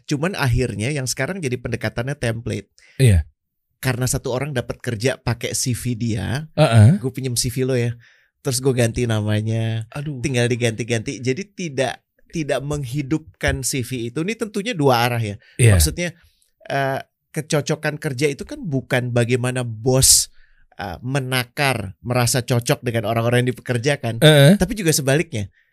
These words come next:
Speaker 1: Kenapa sih orang itu bekerja? Jangan-jangan dia bekerja cuman, "Ya apapun itu, lo suruh gue bikin kopi, gue bikin kopi. Lo suruh gue jongkok, gue jongkok.
Speaker 2: <laughs>
Speaker 1: Apapun itu yang penting bayar gue." Tentu akan berbeda sama sekali dengan orang yang bekerja,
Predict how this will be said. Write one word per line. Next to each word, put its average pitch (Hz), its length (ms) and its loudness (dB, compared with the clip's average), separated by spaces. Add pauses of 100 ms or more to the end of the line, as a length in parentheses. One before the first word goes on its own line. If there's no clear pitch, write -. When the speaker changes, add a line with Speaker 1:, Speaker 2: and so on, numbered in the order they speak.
(160)
Speaker 1:
Kenapa 147 340 -2
sih 208 100 -2
orang 170 220 -4
itu 226 100 -12
bekerja? 156 460 -6 (600)
Jangan-jangan 143 560 2
dia 240 80 -10
bekerja 147 460 -4
cuman, 143 340 -10 (100)
"Ya 113 300 -8
apapun 113 560 -8
itu, 123 320 -2
lo 123 140 2
suruh 117 260 -2
gue 113 100 -6
bikin 117 300 -8
kopi, 113 280 -6
gue 123 120 -2
bikin 110 300 -10
kopi. - 360 -14
Lo 113 200 -12
suruh 120 340 -8
gue 120 220 -6
jongkok, 120 380 -4
gue 123 200 2
jongkok. 110 400 0
Speaker 2:
<laughs> - 180 6
Speaker 1:
Apapun 147 380 2
itu 147 160 -10
yang 131 100 -4
penting 131 220 -6
bayar 110 320 -4
gue." 107 320 -8 (480)
Tentu 185 340 -2
akan 165 320 -2
berbeda 135 460 0
sama 120 240 -2
sekali 107 480 -4 (240)
dengan 139 260 2
orang 156 300 -4
yang 269 140 -14
bekerja, 113 680 -2